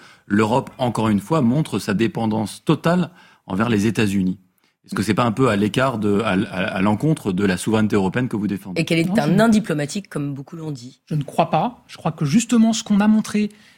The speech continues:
Speaker 3: ces derniers jours, ces dernières semaines, ces derniers mois, c'est qu'on était capable de parler ensemble d'une seule voix. Et encore une fois,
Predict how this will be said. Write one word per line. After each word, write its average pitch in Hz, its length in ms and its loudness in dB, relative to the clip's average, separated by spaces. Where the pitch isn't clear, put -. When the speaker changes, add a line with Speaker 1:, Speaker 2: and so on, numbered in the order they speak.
Speaker 3:
ces - 180 -4
derniers 190 300 2
jours, 185 280 0
ces 190 120 -4
dernières 185 300 0
semaines, 180 340 0
ces - 140 -4
derniers 160 300 2
mois, 185 240 2
c'est - 140 -2
qu'on 175 120 4
était 160 200 2
capable 170 280 2
de 196 80 4
parler 160 220 0
ensemble 220 300 2
d'une 208 120 4
seule 190 180 -2
voix. 185 200 2
Et 196 60 4
encore 185 260 4
une 202 60 8
fois, 254 300 0